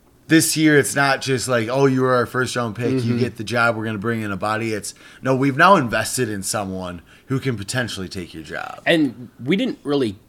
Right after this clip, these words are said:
Speaker 2: sign or draft anyone that's, like, a pure center. So I think if it's not Ed Ingram, m-, like, you know,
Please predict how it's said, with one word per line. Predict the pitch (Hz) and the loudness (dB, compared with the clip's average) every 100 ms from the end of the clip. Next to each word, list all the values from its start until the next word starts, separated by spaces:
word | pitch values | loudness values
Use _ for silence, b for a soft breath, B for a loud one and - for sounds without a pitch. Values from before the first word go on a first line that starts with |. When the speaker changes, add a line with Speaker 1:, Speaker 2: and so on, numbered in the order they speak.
| _ - | _ -8
Speaker 2:
sign | - 113 110 107 - | -6 -4 -4 -6 -8
or | 113 107 92 - | -8 -8 -10 -10
draft | 113 101 - | -10 -8 -10
anyone | 104 98 95 | -12 -10 -10
that's, | 98 | -10
like, | 98 | -12
a | 98 | -14
pure | - 107 98 | -12 -8 -8
center. | - 90 107 120 - | -8 -8 -10 -10 -10
So | - | -8
I | 135 | -4
think | 247 - 160 | -4 -2 -2
if | 170 | 0
it's | 151 - | 0 0
not | 156 160 - | -2 -2 -6
Ed | 117 | -6
Ingram, | 117 123 131 135 135 _ - | -6 -4 -2 -2 -4 _ -12
m-, | 120 - - | -10 -10 -10
like, | 98 107 | -12 -10
you | |
know, | 95 | -12